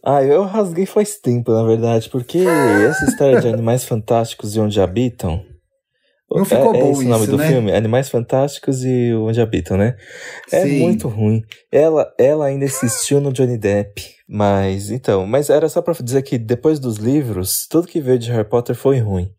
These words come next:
Speaker 1: É,
Speaker 2: Temos um
Speaker 1: e aí
Speaker 2: programa?
Speaker 1: Temos, gente. Me desculpe por esse, por,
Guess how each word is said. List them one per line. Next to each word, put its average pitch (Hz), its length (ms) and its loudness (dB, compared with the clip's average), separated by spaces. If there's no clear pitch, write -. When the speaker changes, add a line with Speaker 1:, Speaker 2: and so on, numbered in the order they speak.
Speaker 1:
É, 104 400 0
Speaker 2:
Temos 190 260 2
um - 20 -2
Speaker 1:
e - 20 -2
aí 139 60 0
Speaker 2:
programa? 139 680 0
Speaker 1:
Temos, 135 380 2
gente. 120 360 0
Me 160 120 -2
desculpe 147 400 -2
por 123 160 0
esse, - 300 0
por, 127 140 -2